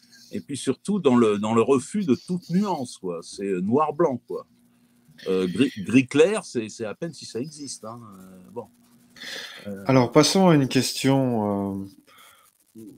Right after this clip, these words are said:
Speaker 2: changeons un petit peu de, de, de sujet. C'est
Speaker 1: Ouais.
Speaker 2: quoi,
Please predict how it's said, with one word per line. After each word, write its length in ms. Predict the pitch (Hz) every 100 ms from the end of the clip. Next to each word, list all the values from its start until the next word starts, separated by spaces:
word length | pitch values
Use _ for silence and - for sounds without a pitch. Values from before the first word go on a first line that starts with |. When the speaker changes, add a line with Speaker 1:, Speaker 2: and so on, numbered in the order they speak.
| 123 -
Speaker 2:
changeons 420 | - 123 123 131 113
un 40 |
petit 300 | - - -
peu 160 | - 147
de, 300 | 117 110 104
de, 340 | 104 104 104
de 140 | 95
sujet. 520 | 98 - 101 127 165 175 - _ _
C'est 180 | - 139
Speaker 1:
Ouais. 140 | 82
Speaker 2:
quoi, 360 | 110 190 208 -